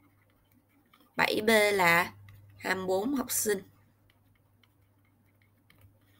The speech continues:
Và bảy C là hai mươi học sinh.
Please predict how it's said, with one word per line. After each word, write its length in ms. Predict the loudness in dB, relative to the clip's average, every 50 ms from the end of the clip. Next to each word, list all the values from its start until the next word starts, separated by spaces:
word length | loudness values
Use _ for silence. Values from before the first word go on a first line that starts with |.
| _ _ _ _ _ _ _ _ _ _ _ _ _ _ _ _ _ _ _ _ _ -20 -20 _ _
Và 120 | -4 -2 -2
bảy 260 | 0 0 -2 0 0 -2 0
C 20 | 0
là 520 | 0 0 0 0 -2 -2 -4 -6 -8 -12 -18 -20 -20 -20 _ _ _ _
hai 180 | -12 -10 -8 -6
mươi 160 | -4 -4 -4
học 140 | -4 -4 -2
sinh. 220 | -2 -2 -2 -4